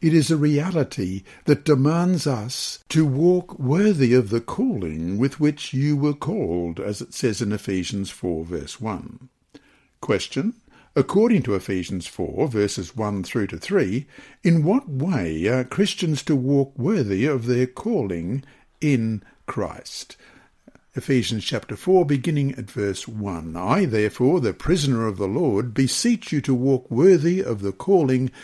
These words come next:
with which you were called, with all lowliness and gentleness,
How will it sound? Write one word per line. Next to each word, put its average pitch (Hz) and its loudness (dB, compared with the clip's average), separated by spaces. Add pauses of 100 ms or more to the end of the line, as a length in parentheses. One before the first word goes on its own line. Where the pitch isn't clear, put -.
(180)
with 151 2
which 123 0
you 107 -2
were 98 -2
called, 117 -2 (260)
with 143 4
all 135 8
lowliness 160 2
and 117 -2
gentleness, 135 0